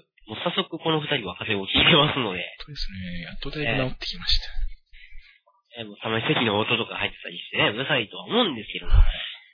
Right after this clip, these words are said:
Speaker 1: 申し訳ないです。
Speaker 2: はい、すいません。
Speaker 1: 食べて、ええ、来週は元気。
Speaker 2: はい。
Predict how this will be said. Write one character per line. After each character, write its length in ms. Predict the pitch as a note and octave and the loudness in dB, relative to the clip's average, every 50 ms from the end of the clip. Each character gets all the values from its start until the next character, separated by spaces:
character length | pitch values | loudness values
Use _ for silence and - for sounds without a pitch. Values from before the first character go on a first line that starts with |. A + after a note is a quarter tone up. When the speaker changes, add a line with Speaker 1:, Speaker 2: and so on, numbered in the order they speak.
| _ - | _ -4
Speaker 1:
申 60 | - | 0
し 40 | A#2+ | 0
訳 140 | A2+ A2 | 2 2
な 60 | G#2+ F#2+ | 2 0
い 40 | |
で 120 | F2+ E2+ - | -2 -4 -10
す。 0 | - _ - | -16 _ -20
Speaker 2:
は 120 | - - | -18 -16
い、 60 | - - - | -14 -14 -10
す 160 | - - - | -10 -10 -10
い 40 | F#2 - | -10 -12
ま 60 | - | -12
せ 80 | - - | -12 -12
ん。 80 | - - - _ - - - - - - - - - - - - - - - - - - - - | -12 -14 -20 _ -4 -2 -2 -2 -4 -10 -10 0 0 4 8 8 6 6 6 -4 -6 -6 -4 0
Speaker 1:
食 80 | D#3 | 2
べ 100 | E3 D#3 | 4 4
て、 300 | C3 - F2 F2 - - _ _ _ _ _ _ _ _ _ _ _ - | 4 2 -2 -4 -8 -14 _ _ _ _ _ _ _ _ _ _ _ -10
え 60 | G2+ | -10
え、 100 | F2 - - - G1+ - G1+ _ _ _ _ _ _ _ _ _ _ - | -10 -10 -14 -18 -20 -20 -20 _ _ _ _ _ _ _ _ _ _ 0
来 200 | C#3 C3 - - | 2 2 2 2
週 40 | C3 | 2
は 160 | A2+ G2+ F#2+ | 2 2 2
元 180 | F#2+ A2+ A2 G2 | 2 0 -2 -4
気。 40 | - - - _ _ _ _ _ _ - - _ _ | -8 -16 -18 _ _ _ _ _ _ -20 -20 _ _
Speaker 2:
は 340 | - - - - - - - | -18 -2 4 10 12 12 12
い。 80 | - | 12